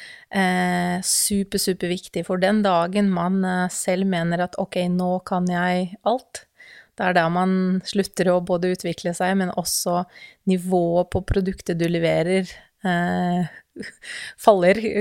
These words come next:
ganske, <laughs> ganske fort ned, det føler jeg.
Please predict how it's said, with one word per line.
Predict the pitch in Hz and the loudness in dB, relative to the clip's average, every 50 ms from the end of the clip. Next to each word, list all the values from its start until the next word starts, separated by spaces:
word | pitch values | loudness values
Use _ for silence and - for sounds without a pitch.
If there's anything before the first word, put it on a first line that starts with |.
| 196 208 | 4 4
ganske, | 208 208 180 - - 180 202 208 190 - - - - - _ | 4 4 4 2 0 2 0 0 0 -2 -8 -16 -20 -20 _
<laughs> | _ _ _ - - - 214 214 220 | _ _ _ -12 -8 -2 2 2 4
ganske | 247 285 208 - 220 220 214 | 4 2 2 0 -2 -2 -2
fort | - - 220 214 - | 0 -2 -2 -2 0
ned, | - 175 170 180 190 185 | 2 4 4 4 4 2
det | 208 202 | -2 -2
føler | - - 185 180 180 175 175 | 0 0 2 2 4 4 4
jeg. | 185 185 208 - | 4 2 0 -4